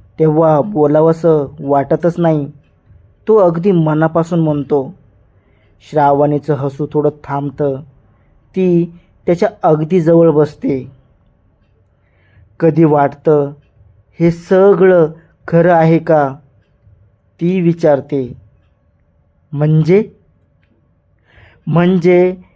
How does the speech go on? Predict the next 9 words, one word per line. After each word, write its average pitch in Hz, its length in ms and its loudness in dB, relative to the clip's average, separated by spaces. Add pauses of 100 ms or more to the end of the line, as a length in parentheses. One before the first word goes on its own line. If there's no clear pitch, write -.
(200)
एखाद्या 180 880 0 (400)
एकट्या 180 460 -2
स्त्रीच्या 170 540 -2
आयुष्यात 156 500 0 (640)
असा 185 540 0
एखादा 175 400 0
मुलगा 156 400 0
यावा 143 480 2 (680)
आणि 156 480 -2